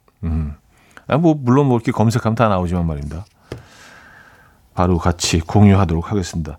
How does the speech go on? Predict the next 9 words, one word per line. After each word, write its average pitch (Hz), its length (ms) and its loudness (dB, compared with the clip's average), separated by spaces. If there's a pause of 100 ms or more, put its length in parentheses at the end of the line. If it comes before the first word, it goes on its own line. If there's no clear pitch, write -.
(280)
자, 113 120 -4
손디아의 180 600 4
어른 147 460 2
듣고 113 220 0
옵니다. 92 420 -4 (3000)
손디아의 156 720 2
어른 160 920 2
들려드렸습니다. 117 1200 2 (1800)
음, 95 580 4